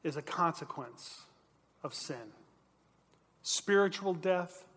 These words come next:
emotional death, physical death is a consequence of sin, and it plagues the blessing of life. And death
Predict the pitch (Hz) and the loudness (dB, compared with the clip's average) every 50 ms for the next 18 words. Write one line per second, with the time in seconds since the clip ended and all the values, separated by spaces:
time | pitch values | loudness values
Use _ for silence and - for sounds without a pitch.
0 | - _ _ _ _ _ _ _ _ _ _ - 165 151 156 160 175 185 180 - | -20 _ _ _ _ _ _ _ _ _ _ -4 -2 2 4 6 6 6 6 4
1 | - 180 165 160 151 135 156 151 143 139 135 - - - - - - _ _ _ | 0 0 0 0 2 0 0 0 0 -2 -6 -10 -14 -20 -20 -20 -20 _ _ _
2 | _ _ _ _ _ _ _ _ _ _ _ _ _ - - - - - - 220 | _ _ _ _ _ _ _ _ _ _ _ _ _ -18 -14 -10 -6 -2 0 0
3 | 214 180 196 175 - 139 131 120 131 113 - - - - - - - - _ _ | 2 2 2 0 0 -2 -8 -8 -8 -10 -10 -10 -14 -16 -18 -20 -20 -20 _ _
4 | _ _ _ _ _ - - _ - - - 170 156 143 165 151 - - - 214 | _ _ _ _ _ -20 -20 _ -18 -6 -2 -2 -2 0 -2 -4 -4 0 2 4
5 | 202 202 196 - - 160 - - - 151 135 120 - - - - - - - - | 4 4 2 0 -4 -8 -6 -4 -4 -4 -4 -6 -10 -14 -14 -12 -12 -12 -14 -16
6 | - _ _ _ _ _ _ _ - 175 151 143 - - - 190 175 160 147 131 | -20 _ _ _ _ _ _ _ -2 -2 -2 -2 -2 -2 0 0 2 0 0 -2
7 | 123 117 117 - - - - - - - - - 196 170 160 160 165 - - - | -6 -10 -14 -16 -20 -20 -20 -20 -20 -20 -10 -4 0 2 2 2 2 -2 -6 -10
8 | - - - 196 208 214 208 185 165 151 139 139 139 131 - - - - - - | -12 -6 -2 0 2 4 4 2 2 0 -2 -6 -8 -10 -10 -10 -10 -10 -14 -20
9 | - _ _ _ _ _ _ _ _ _ _ _ _ _ _ _ _ _ _ _ | -20 _ _ _ _ _ _ _ _ _ _ _ _ _ _ _ _ _ _ _
10 | _ _ _ - 151 135 156 160 156 147 147 - 160 143 135 123 131 127 117 120 | _ _ _ -4 -2 2 4 4 4 4 2 -2 -4 -4 -6 -6 -6 -8 -8 -8
11 | - - - - - - _ _ _ _ _ _ _ _ _ _ - - - - | -10 -14 -18 -20 -20 -20 _ _ _ _ _ _ _ _ _ _ -20 -20 -20 -20
12 | - - _ _ _ _ _ _ _ _ _ _ _ _ - - - - - - | -20 -20 _ _ _ _ _ _ _ _ _ _ _ _ -20 -20 -20 -20 -10 -4
13 | 180 170 175 175 143 135 208 214 233 247 247 233 - - - - | 0 0 2 2 2 4 6 8 8 8 8 6 2 -6 -12 -14